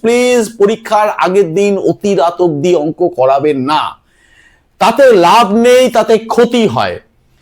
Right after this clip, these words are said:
তাড়াতাড়ি ঘুমোতে দিন, পুরো সময়টা ঘুমোক, তার ব্রেনটাকে রেস্টে পাঠান। অন্য সাবজেক্টের মতো রাত জেগে পড়ার দরকার নেই। অন্য সাবজেক্ট রাত জেগে পড়ে কিন্তু সামলে ওঠা যায়,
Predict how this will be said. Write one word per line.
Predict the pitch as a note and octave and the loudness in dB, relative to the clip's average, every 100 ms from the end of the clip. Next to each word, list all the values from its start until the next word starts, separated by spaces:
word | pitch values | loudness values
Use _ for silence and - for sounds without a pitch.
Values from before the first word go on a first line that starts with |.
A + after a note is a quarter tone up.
| _ _ _ | _ _ _
তাড়াতাড়ি | G3+ A#3 B3+ C4 C4 | 2 2 2 2 2
ঘুমোতে | F#3 A3 A#3+ A#3+ B3 | 2 2 2 2 2
দিন, | B3 B3 B3 - _ _ _ | 2 -2 -6 -14 _ _ _
পুরো | A#3 B3+ | 0 0
সময়টা | A#3+ A3+ A3+ A3+ A#3 | 0 0 0 0 -2
ঘুমোক, | E3+ F#3 G#3+ A#3 A3+ - _ | 0 0 2 0 -4 -16 _
তার | D#3 G3 B3 | 0 2 2
ব্রেনটাকে | F3+ A#2+ F#3 A3+ A3+ A#3+ A#3 A#3 | 0 2 2 2 0 -4 0 2
রেস্টে | F3+ F3 G#3+ - A#3 | 4 2 0 0 -2
পাঠান। | A3+ F3+ F3 F#3+ E3+ G2+ F2 _ | 0 -2 -2 -2 -2 -4 -12 _
অন্য | - A3 A#3 A#3+ | -4 -2 2 0
সাবজেক্টের | A#3 G#3 E3+ A3+ A3+ - A3 | 0 -4 -2 -4 -4 -2 0
মতো | A3 A3 G#3 | 0 2 2
রাত | E3+ F3+ D3+ | 2 0 -2
জেগে | G3+ G3 G#3+ | -4 0 0
পড়ার | G#3+ F#3 F#3+ E3 | 0 0 0 -2
দরকার | F3+ G#3 A3 G#3+ | -2 0 0 -2
নেই। | G3+ B2+ - - _ - | -2 -4 -6 -16 _ -2
অন্য | F#3+ B3 C4+ | 0 2 0
সাবজেক্ট | C4+ B3+ G3+ F#3+ B3+ - F#3+ | 2 0 -2 0 0 2 0
রাত | D#3 F3+ F#3 E3+ | 2 0 -2 -2
জেগে | A3+ G#3+ A#3 | -2 2 2
পড়ে | A3+ G3+ A3+ A#3 | 2 2 4 2
কিন্তু | A#3 A3 A#3 | 0 -2 -2
সামলে | A3 G#3+ B3 C4+ C4 | -2 -2 0 4 4
ওঠা | A3+ G#3 | 4 0
যায়, | E3 B2 F2+ | 0 -2 -4